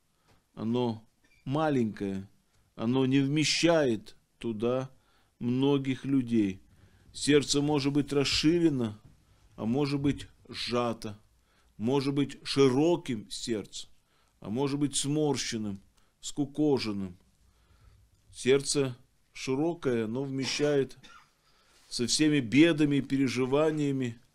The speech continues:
разных людей. А сердце узкое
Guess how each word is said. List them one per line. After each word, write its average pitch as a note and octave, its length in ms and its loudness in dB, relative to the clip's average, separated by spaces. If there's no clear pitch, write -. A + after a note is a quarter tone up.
разных C#3 560 -2
людей. A#2+ 560 -2
А A2 140 -6
сердце C#3+ 480 2
узкое C3+ 720 0